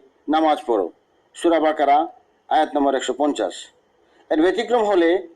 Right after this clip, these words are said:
বা অন্যদিকে মুখ করে কোনো কারণ ব্যতীত নামাজ আদায় করলে নামাজ হবে না। সাত, নিয়ত করা। হাদিসে বর্ণিত হয়েছে, "ইন্নামাল আমালু বিন্নিয়াত", আমলের গ্রহণযোগ্যতা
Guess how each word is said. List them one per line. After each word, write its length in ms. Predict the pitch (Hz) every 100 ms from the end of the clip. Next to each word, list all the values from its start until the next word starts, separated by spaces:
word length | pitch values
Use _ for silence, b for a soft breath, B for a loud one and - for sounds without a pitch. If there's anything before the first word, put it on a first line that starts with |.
| _ _ _ -
বা 120 | 156
অন্যদিকে 560 | - 170 220 208 202 185
মুখ 240 | 175 190
করে 340 | 190 165 165 170 - _ _
কোনো 140 | 165 165
কারণ 320 | 170 202 233
ব্যতীত 280 | 208 190 180
নামাজ 380 | 170 165 160 151
আদায় 240 | 147 160
করলে 420 | 151 143 131 139 - _ -
নামাজ 340 | 147 147 131 127
হবে 200 | 123 120
না। 160 | - - _ _ _ _ _ -
সাত, 520 | - 185 156 165 - _ _ _ _ -
নিয়ত 300 | 170 208 -
করা। 280 | 131 95 - _ _ _ _
হাদিসে 340 | - 170 190 196
বর্ণিত 320 | 190 208 196
হয়েছে, 460 | 185 185 165 160 180 - _ _ _ 175
"ইন্নামাল 380 | 185 180 170
আমালু 440 | 156 170 165 160 139
বিন্নিয়াত", 500 | 147 143 123 98 - _ _ _ _ _ -
আমলের 680 | 156 185 196 170 165 190 - _ _ _ -
গ্রহণযোগ্যতা 1040 | 107 165 208 190 175 175 170 143 165 -